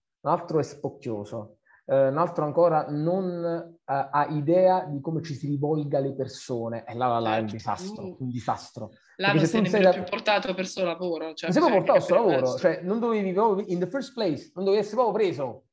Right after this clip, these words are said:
Speaker 1: Cioè,
Speaker 2: Eh.
Speaker 1: proprio non te lo, il recruitment doveva proprio cacciarti, perché non ha capito che tu non sai rapportarti alle persone. Ma se è un lavoro in
Speaker 2: Esattamente.
Speaker 1: cui devi rapportarti alle persone, la prima cosa che voglio sapere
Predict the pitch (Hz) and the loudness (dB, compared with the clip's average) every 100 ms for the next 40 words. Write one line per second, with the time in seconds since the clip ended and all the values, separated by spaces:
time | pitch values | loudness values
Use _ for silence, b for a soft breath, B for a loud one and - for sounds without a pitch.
0 | _ _ _ _ _ 196 226 220 208 196 | _ _ _ _ _ -2 0 -2 -4 -4
1 | 190 214 220 190 190 202 220 220 165 147 | -2 0 -2 -2 -2 -2 -4 -4 0 -2
2 | 143 160 170 190 202 180 180 - 170 120 | -2 -2 0 0 0 -2 -2 -2 -4 -4
3 | _ 117 104 _ _ _ 160 170 185 240 | _ -14 -14 _ _ _ -2 2 2 2
4 | 240 247 185 180 165 202 208 180 175 202 | 2 0 2 0 0 0 0 -4 -4 -4
5 | 180 175 185 180 170 214 202 147 160 151 | -4 -4 -2 0 -2 -6 -6 -8 -4 -4
6 | 131 123 - - 156 120 123 123 247 180 | -2 -4 -4 0 2 0 -2 2 4 4
7 | 151 208 160 147 170 147 143 120 185 190 | 4 4 2 0 -2 -2 -4 -4 -6 -4
8 | 147 135 113 - 120 107 113 _ _ 147 | -4 -4 -8 -8 -6 -6 -10 _ _ 2
9 | 147 - 285 226 156 147 131 143 147 135 | 2 6 6 6 4 4 4 4 2 0
10 | 156 254 254 254 - | 0 2 2 0 -6